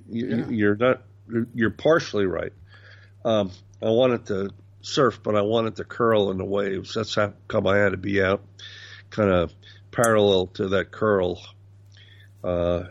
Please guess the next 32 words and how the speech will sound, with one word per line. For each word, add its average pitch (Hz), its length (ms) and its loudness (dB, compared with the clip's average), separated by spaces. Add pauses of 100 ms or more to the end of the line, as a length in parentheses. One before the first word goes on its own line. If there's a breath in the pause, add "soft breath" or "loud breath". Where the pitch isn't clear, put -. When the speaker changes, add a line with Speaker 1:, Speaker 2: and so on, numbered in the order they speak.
(280)
Speaker 1:
which - 400 -8 (220)
probably 98 300 -2
wasn't 95 400 -8 (140)
the 98 80 -4
right 92 200 -6
thing 98 180 -8
to 95 60 -10
do. 101 220 -8 (160)
Speaker 2:
No, 208 340 -4
so - 160 -6
he 233 180 -2
waited 170 360 -2
out 127 340 2
a 131 40 -6
little 123 260 -2
bit 120 260 -2
to 135 80 -10
get, 135 480 -6
to 233 80 -6
get 208 140 -2
a 175 40 -2
little 151 160 -2
bit 135 140 -4
closer 120 440 -2
to 123 240 -6
the 110 300 -4
sort 131 200 -6
of 113 120 -6
eye 113 180 -4
level 110 400 -4
to 113 180 -10
the, 104 200 -8